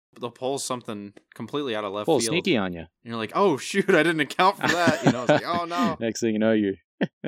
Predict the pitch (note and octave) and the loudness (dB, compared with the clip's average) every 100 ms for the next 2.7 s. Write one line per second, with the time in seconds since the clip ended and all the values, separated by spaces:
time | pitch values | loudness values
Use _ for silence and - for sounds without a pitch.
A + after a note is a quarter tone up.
0 | - - - _ - B2+ C3 D#3+ C#3 B2 | -12 -12 -16 _ -12 -4 -2 0 -2 -2
1 | A#2 A2+ G#2+ G#2 G2+ G2+ F#2 F2 F2 F2 | -6 -4 -6 -6 -6 -6 -6 -10 -14 -10
2 | F#2 E2+ - G2+ G#2 G#2 E2+ | -8 -10 -6 -2 0 0 0